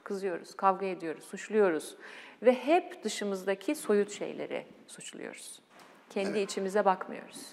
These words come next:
Speaker 2: Bir yılı aşkın bir süredir soyut şeyler ekonomisi, e, bu üstüne bastığınız konulara da
Speaker 1: Kaç,
Speaker 2: bir
Speaker 1: demin
Speaker 2: değiniyor.
Speaker 1: elli kaç program dediniz?
Speaker 2: Elli, e, elli küsür oldu
Speaker 1: Elli
Speaker 2: galiba.
Speaker 1: küsür oldu.
Speaker 2: Evet. E,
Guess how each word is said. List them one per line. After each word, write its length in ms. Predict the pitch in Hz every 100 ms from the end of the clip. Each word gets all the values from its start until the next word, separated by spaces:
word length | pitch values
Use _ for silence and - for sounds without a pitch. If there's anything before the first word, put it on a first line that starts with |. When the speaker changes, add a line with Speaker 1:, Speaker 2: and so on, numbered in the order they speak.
| - - - - - - - - -
Speaker 2:
Bir 260 | 139 190
yılı 260 | 175 151 151
aşkın 400 | 147 - 143 147
bir 40 |
süredir 480 | 131 143 135 127 190
soyut 340 | - 151 151 131
şeyler 380 | 147 143 147
ekonomisi, 800 | 135 - 127 123 107 - 151 190 - - - - 143 127 127 123
e, 500 | 120 120 123 120 120
bu 160 | 143 -
üstüne 340 | - - 143
bastığınız 540 | 127 - - 131 151 -
konulara 540 | 127 123 120 123 117
da 200 | 104 92
Speaker 1:
Kaç, 300 | - 302 -
Speaker 2:
bir 180 | 233 220
Speaker 1:
demin 160 | 240 294
Speaker 2:
değiniyor. 200 | 247 254
Speaker 1:
elli 260 | 240 254 277
kaç 320 | 285 277 -
program 340 | 254 247 247 240
dediniz? 340 | 220 175 185 185
Speaker 2:
Elli, 120 | 196 185
e, 680 | - - - - - - 160
elli 200 | 160 160
küsür 300 | - - 131
oldu 280 | 113 107 208
Speaker 1:
Elli 100 | -
Speaker 2:
galiba. 240 | 87 151
Speaker 1:
küsür 140 | - 175
oldu. 200 | 175 - - 123
Speaker 2:
Evet. 220 | 101 92 - - - - - - - _
E, 40 | -